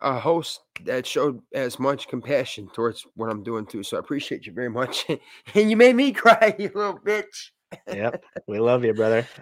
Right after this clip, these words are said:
Speaker 2: That's
Speaker 1: No,
Speaker 2: what
Speaker 1: in
Speaker 2: we're
Speaker 1: all
Speaker 2: here for,
Speaker 1: seriousness,
Speaker 2: guys. That's
Speaker 1: man,
Speaker 2: what it's
Speaker 1: I,
Speaker 2: all about,
Speaker 1: I, I
Speaker 2: man.
Speaker 1: take, I take those moments in life and I cherish that kind of stuff, Montage. Uh, it really has been a great,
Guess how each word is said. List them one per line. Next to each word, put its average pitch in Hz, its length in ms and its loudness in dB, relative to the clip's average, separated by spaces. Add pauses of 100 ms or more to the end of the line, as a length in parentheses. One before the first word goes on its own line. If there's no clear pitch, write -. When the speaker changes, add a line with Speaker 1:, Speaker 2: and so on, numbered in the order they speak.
(160)
Speaker 2:
That's 104 220 0
Speaker 1:
No, 165 80 8
Speaker 2:
what 160 60 10
Speaker 1:
in 165 80 8
Speaker 2:
we're - 80 10
Speaker 1:
all 113 60 10
Speaker 2:
here - 40 8
for, - 60 6
Speaker 1:
seriousness, 175 340 2
Speaker 2:
guys. 104 240 0
That's - 0 -
Speaker 1:
man, 165 200 0
Speaker 2:
what 120 80 2
it's 107 100 0
Speaker 1:
I, 131 80 4
Speaker 2:
all 113 100 6
about, 117 320 4
Speaker 1:
I, 156 120 2
I 156 40 0
Speaker 2:
man. 147 80 -8 (180)
Speaker 1:
take, 175 140 -2 (600)
I 127 80 -6
take 180 220 -2
those 160 200 -2
moments 156 320 0
in 143 100 -4
life 147 240 2
and 135 80 -2
I 123 80 -2
cherish 117 400 -2
that 107 180 -8
kind 107 140 -8
of 98 80 -12
stuff, 104 240 -8
Montage. 104 560 -8
Uh, 104 60 -6
it 98 240 -6
really 131 220 -2
has 120 180 -4
been 117 120 -6
a 113 40 -8
great, 117 380 -4